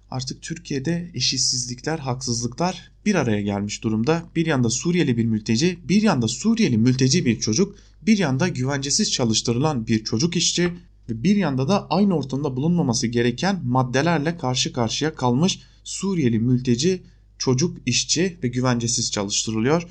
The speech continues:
Söyleyebilecek başka ne gibi bir söz olabilir bilmiyorum. Evrensel Gazetesi ile devam edelim.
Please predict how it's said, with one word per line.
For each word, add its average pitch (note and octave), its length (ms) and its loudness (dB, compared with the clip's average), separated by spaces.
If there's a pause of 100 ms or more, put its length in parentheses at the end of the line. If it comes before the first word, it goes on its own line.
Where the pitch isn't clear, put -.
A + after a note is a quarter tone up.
(280)
Söyleyebilecek D3+ 680 -4
başka C#3 300 -2
ne B2+ 280 0
gibi E3+ 240 2
bir A#2 80 0
söz A#2 280 -4
olabilir A#2 600 -2
bilmiyorum. G#2 480 -2 (640)
Evrensel G3 420 6
Gazetesi C#3+ 420 4
ile F3 140 4
devam D#3 280 6
edelim. B2+ 320 2